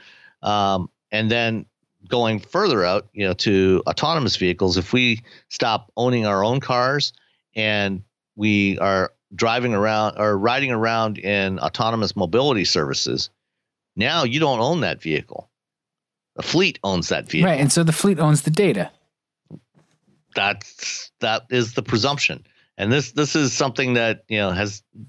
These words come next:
Speaker 1: these are questions that have yet to be answered. Um, and this is one of the things that I'm gonna be looking at in the, in the coming months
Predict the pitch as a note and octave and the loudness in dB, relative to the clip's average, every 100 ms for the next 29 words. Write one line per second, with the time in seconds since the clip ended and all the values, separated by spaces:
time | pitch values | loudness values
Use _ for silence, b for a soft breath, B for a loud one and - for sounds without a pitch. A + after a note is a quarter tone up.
0 | _ C3+ C#3+ B2 - B2+ - A#2 A2 F#2+ | _ 0 0 0 0 -2 0 0 0 0
1 | G2 - A2+ A2+ - F#2+ C#2 F#2+ F#2 - | -4 -4 -4 -4 -2 -4 -2 -2 -4 -8
2 | - b b b b b G2+ G2 F#2 F2+ | -10 b b b b b -2 0 2 2
3 | E2+ E2+ E2+ G2 F#2+ F#2 G#2+ A2 G2 F#2 | 0 -2 -4 -2 0 2 0 0 0 2
4 | G#2+ G#2 G2+ F#2 F#2+ F#2 F#2 F2 E2+ F#2 | 2 2 2 0 0 0 0 2 2 2
5 | G2 F#2+ F2 D#2+ D#2+ D#2+ E2 F2 E2+ - | 0 0 0 0 -2 -2 0 0 -2 -2
6 | F2+ E2 F#2+ F2+ - | -2 2 2 0 -4